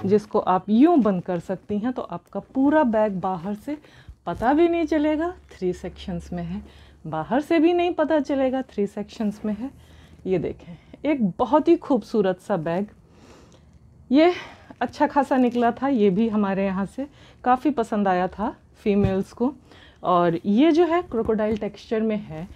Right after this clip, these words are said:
इसका ये जो स्किन का इन्होंने फील दिया है, क्रोकोडाइल स्किन में है। और ये देखें, आपने बंद करना है, ऐसे ले आए, ये आराम से बंद हो गया। पीछे घुमाएंगे तो आपको एक जिप मिलेगा। ये देखें,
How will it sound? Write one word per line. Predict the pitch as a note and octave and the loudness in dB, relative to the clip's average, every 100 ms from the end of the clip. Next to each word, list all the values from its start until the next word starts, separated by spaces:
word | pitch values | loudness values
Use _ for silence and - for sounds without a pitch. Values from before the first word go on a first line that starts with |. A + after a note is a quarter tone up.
| - - - | -20 -12 -4
इसका | G3 - G3 F3+ | -2 2 4 6
ये | F#3 F#3 | 4 2
जो | E3+ F#3+ | 2 -2
स्किन | - - G#3+ G#3+ G#3 - - - - - | -4 -2 0 2 0 -4 -20 -20 -20 -8
का | F#3 | -4
इन्होंने | F#3 G3 F#3+ F#3+ | -4 -4 -6 -8
फील | - G#3 G#3 | -4 0 2
दिया | F#3 F3 | 2 2
है, | F#3 C#4 | 0 -4
क्रोकोडाइल | - C4 B3+ A#3 A3 | -2 2 4 4 4
स्किन | A3 - E3 | 0 -4 -4
में | D#3 D3+ | -4 -8
है। | E3+ - - - - - | -12 -16 -20 -20 -18 -4
और | G3+ | 0
ये | F#3+ D#3 | 2 0
देखें, | D3 - F#3 - - - | -4 -10 -16 -16 -18 -8
आपने | F3+ F3 E3+ E3 | -4 -4 -4 -4
बंद | F#3 G3 | -2 -2
करना | G3+ A#3 A#3+ C4 | 0 2 2 2
है, | E4+ F4 - - - - | -2 -4 -14 -16 -18 -8
ऐसे | F3 F3+ G#3+ | -8 -4 -2
ले | G3 G3 | 0 0
आए, | A3 C#4+ - B3+ | -2 -4 -6 -2
ये | C4 | 0
आराम | A3 G#3+ G3 G3+ | 2 2 2 -2
से | F#3+ | -4
बंद | E3 D#3+ | -4 -6
हो | D3 D#3 | -8 -10
गया। | D3+ - - - - - - | -12 -14 -18 -20 -18 -14 0
पीछे | C4 C4 G4 | 2 4 4
घुमाएंगे | F#4+ E4+ B3 G#3 G3+ B3+ - - - | 4 4 2 2 2 2 0 -12 -8
तो | |
आपको | - F#3+ F#3 - C#4+ - - - - | -4 -4 -4 -6 -8 -8 -20 -20 -2
एक | B3+ D#4 F#3+ | 0 0 2
जिप | E3+ G#3+ F3+ | 4 2 0
मिलेगा। | D#3+ D3+ D3+ - - - - - - | -6 -6 -8 -10 -16 -20 -20 -20 -16
ये | F#3 F3 | -10 -8
देखें, | C#3 - - | -8 -14 -16